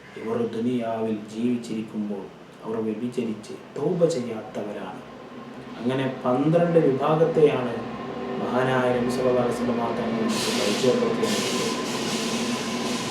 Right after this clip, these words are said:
പ്രിയപ്പെട്ടവരെ, അതിൽപ്പെട്ട ഒരു വിഭാഗമാണ് ആ മഹ്ശറയിലെ ഭീകരതയൊന്നും അറിയാതെ, അവിടുത്തെ പരീക്ഷണങ്ങളൊന്നും ഏറ്റുവാങ്ങാതെ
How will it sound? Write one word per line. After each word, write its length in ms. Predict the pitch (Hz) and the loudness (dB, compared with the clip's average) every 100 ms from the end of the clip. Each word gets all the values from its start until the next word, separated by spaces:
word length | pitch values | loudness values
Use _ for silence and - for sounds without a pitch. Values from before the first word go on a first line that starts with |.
| 117 - - - - | -4 -4 -4 -4 0
പ്രിയപ്പെട്ടവരെ, 600 | 131 151 - 147 147 151 - - - - - - - - | 8 10 10 8 8 8 6 0 -4 -6 -6 -6 -2 2
അതിൽപ്പെട്ട 680 | - 196 190 175 165 - 165 156 143 | 10 10 10 8 6 8 6 8 6
ഒരു 120 | 147 139 | 6 4
വിഭാഗമാണ് 840 | 123 135 147 151 143 135 127 117 117 - - - - - - 139 | 2 4 4 6 4 4 4 2 0 -4 -6 -6 -6 -2 4 8
ആ 40 | 160 160 156 - 127 | 10 8 6 0 0
മഹ്ശറയിലെ 840 | 127 - 156 - 151 143 135 131 123 120 - | 0 2 2 4 6 6 6 6 4 2 2
ഭീകരതയൊന്നും 920 | 123 139 143 131 131 127 123 123 117 110 | 2 6 6 6 6 6 8 6 4 2
അറിയാതെ, 560 | 107 120 131 135 139 147 - 123 127 - - | 2 4 4 4 4 4 2 -4 -4 -2 2
അവിടുത്തെ 340 | 135 143 131 123 | 4 4 2 2
പരീക്ഷണങ്ങളൊന്നും 880 | 113 123 135 - 147 143 143 135 127 123 | 2 2 0 0 2 4 4 4 4 4
ഏറ്റുവാങ്ങാതെ 840 | 120 120 139 135 135 - 156 165 | 4 4 4 4 4 4 8 8